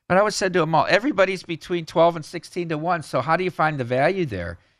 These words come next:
To me, because every, basically everybody, you paint 'em with a brush, and there's a few guys more than twenty to one, but do they have a reasonable shot?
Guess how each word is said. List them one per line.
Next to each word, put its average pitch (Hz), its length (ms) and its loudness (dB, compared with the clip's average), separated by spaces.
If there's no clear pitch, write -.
To 123 100 0
me, 160 160 0
because 143 400 -2
every, 147 300 -2
basically 160 600 0
everybody, 151 380 2
you 143 80 0
paint 151 260 -2
'em 147 80 -2
with 139 140 0
a 127 60 0
brush, 139 340 2
and 131 100 -6
there's 127 160 -4
a 120 40 -6
few 151 240 0
guys 123 400 2
more 147 220 4
than 160 160 -2
twenty 120 320 -2
to 107 80 -4
one, 117 240 0
but 120 140 -6
do 127 100 2
they 120 100 4
have 117 160 4
a 117 60 2
reasonable 113 480 -2
shot? 110 340 0